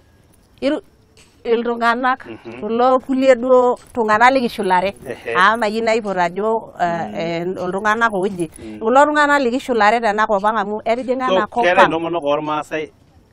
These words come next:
Speaker 2: naabora.
Speaker 1: Nataaraki.
Speaker 2: Ehe, neetae irpayiani lormaasai.
Speaker 1: Ootigilaki, ootigilaki enkeju, newoshi kulie nepuku ilala.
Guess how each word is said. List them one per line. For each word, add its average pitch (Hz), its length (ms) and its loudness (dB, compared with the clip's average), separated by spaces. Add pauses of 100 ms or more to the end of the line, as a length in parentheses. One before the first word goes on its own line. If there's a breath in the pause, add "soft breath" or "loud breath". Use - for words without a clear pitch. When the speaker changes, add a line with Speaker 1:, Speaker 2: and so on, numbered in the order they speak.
Speaker 2:
naabora. 214 500 0
Speaker 1:
Nataaraki. 170 640 0
Speaker 2:
Ehe, 123 300 -8
neetae 151 300 -2
irpayiani 127 600 -6
lormaasai. 147 640 -6 (100)
Speaker 1:
Ootigilaki, 214 960 4
ootigilaki 220 520 0
enkeju, 240 520 -2
newoshi 240 480 0
kulie 233 240 0
nepuku 247 340 -2
ilala. 180 300 0